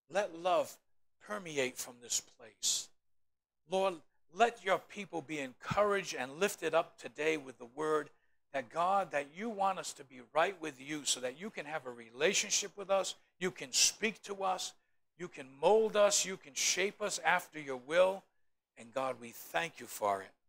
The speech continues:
We thank you for the time that we spent with you today. Now, as your people go, I pray a blessing upon them, Lord. Bless their going in, their coming out, their lying down, their rising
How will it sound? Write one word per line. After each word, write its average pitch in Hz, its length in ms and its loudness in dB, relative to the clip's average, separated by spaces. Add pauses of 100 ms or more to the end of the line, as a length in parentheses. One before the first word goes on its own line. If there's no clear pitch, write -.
(840)
We 107 100 0
thank 131 420 -8
you 131 60 -18
for 127 140 -20
the 117 160 -4 (720)
time 135 360 -2
that 120 140 -10
we 117 100 -16
spent 139 380 -4
with 127 140 -12
you 131 80 -12
today. 113 400 -6
Now, 123 220 -4 (180)
as 127 320 -4
your 135 100 -8
people 143 420 -12
go, 151 320 0 (340)
I 127 160 0 (120)
pray - 240 -6
a 131 60 -8
blessing 156 540 2
upon 135 360 -12
them, 110 140 -16 (160)
Lord. 110 240 -10
Bless 147 220 2
their 143 140 -4
going 143 340 -10
in, 165 160 -10
their 143 100 -6
coming 143 360 -14
out, 151 200 -4
their 131 100 -6
lying 139 340 -6
down, 156 260 -2
their 131 140 -8
rising 151 420 -4